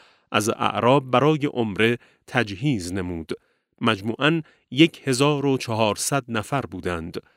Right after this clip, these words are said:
و از کسانی که با او بودند، مغیرة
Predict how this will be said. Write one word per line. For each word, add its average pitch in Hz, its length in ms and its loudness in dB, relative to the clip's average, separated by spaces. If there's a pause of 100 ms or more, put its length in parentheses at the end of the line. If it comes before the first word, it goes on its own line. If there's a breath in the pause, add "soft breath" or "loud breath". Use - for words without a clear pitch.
(320)
و 117 60 6
از 117 180 4
کسانی 160 440 2
که 135 120 0
با 117 120 4
او 110 220 0
بودند، 143 640 0 (280 soft breath)
مغیرة 113 460 2